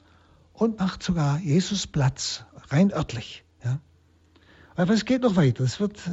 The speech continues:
es ist ganz interessant. Schauen Sie ganz genau auf Johannes. Johannes war ja der, der den Menschen die Brücke baute zu Jesus.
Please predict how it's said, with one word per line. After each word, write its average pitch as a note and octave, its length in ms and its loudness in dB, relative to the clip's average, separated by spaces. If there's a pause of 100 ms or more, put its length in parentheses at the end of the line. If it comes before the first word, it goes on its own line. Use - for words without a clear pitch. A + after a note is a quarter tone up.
es E3+ 160 -4
ist G#3 180 -2
ganz G#3 260 2
interessant. F3+ 680 2 (320)
Schauen A3+ 300 2
Sie F#3+ 120 -2
ganz G#3+ 320 0
genau F3+ 220 4
auf E3 120 0
Johannes. B2 600 0
Johannes G3+ 760 0 (320)
war F3+ 260 2
ja G#3+ 400 2 (380)
der, F#3+ 480 4 (920)
der D#3+ 140 -2
den D3+ 200 2
Menschen G#3+ 380 0
die G3 140 2
Brücke F#3 400 0
baute D3 400 0
zu D3 160 -2
Jesus. A2+ 500 -2